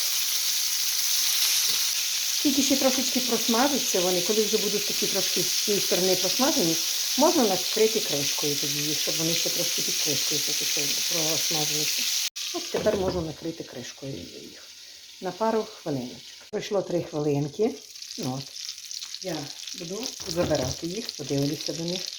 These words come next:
От які вони. Бачите, і з другої сторони вони гарно присмажилися. Бачите, так на дуже-дуже маленькому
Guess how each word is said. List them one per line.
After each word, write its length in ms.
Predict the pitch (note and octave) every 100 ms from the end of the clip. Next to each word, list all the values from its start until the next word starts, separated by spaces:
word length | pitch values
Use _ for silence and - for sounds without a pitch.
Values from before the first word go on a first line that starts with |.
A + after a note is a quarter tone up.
| - - - - - - -
От 120 | B2+
які 220 | C#3+ -
вони. 240 | C3 C3 C#3+ - - -
Бачите, 280 | G#3 - -
і 180 | B3+
з 20 | G3
другої 480 | E3 C#3+ D#3+ F3
сторони 440 | F3 - E3+ E3+ E3+
вони 180 | E3 D#3+
гарно 320 | D#3 D3+ D#3
присмажилися. 920 | - D#3 - C3+ D3+ E3 F3 F3 -
Бачите, 220 | F#3 - C3+
так 160 | - - - - - - -
на 60 |
дуже-дуже 480 | F3+ B3 B3 G3 G3+
маленькому 560 | F#3 E3+ E3+ D#3+ D#3+